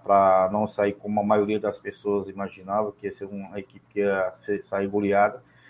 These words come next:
É, então, a gente tá analisando todos os contextos. E-, eles têm muitas variantes na, na,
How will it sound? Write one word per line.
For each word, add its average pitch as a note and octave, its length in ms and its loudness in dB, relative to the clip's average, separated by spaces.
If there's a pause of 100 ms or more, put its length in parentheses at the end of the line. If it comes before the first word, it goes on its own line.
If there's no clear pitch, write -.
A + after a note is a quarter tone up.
(240)
É, G2+ 260 -4
então, A2 180 2
a C#3 40 6
gente C#3+ 200 0
tá C#3 100 2
analisando C#3+ 440 0
todos D3+ 240 -6
os - 60 -20
contextos. C3+ 720 -2 (560)
E-, G#2 160 -4
eles A#2 220 -4
têm A#2+ 120 -8
muitas B2+ 240 -6
variantes A#2 600 2
na, G#2+ 160 -2
na, G2 280 0